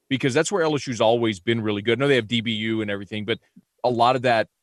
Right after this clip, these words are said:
was bred from opportunities come from their ability to stop the run. I mean, y'all, Vanderbilt ran for one eighty against L S U. That was, like, one fifty after net with sack yards, but Missouri ran for one eighty. South Carolina's adjusted rush total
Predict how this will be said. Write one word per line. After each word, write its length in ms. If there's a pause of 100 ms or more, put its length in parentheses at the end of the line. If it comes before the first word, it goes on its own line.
(260)
was 140
bred 240
from 160
opportunities 540
come 160
from 100
their 80
ability 360
to 80
stop 280
the 100
run. 360 (420)
I 80
mean, 160
y'all, 160
Vanderbilt 480
ran 180
for 140
one 200
eighty 260
against 240
L 140
S 140
U. 160 (380)
That 80
was, 80
like, 120
one 200
fifty 480
after 200
net 280
with 80
sack 320
yards, 340 (300)
but 160 (120)
Missouri 440
ran 220
for 120
one 160
eighty. 280 (680)
South 260
Carolina's 600
adjusted 440
rush 280
total 480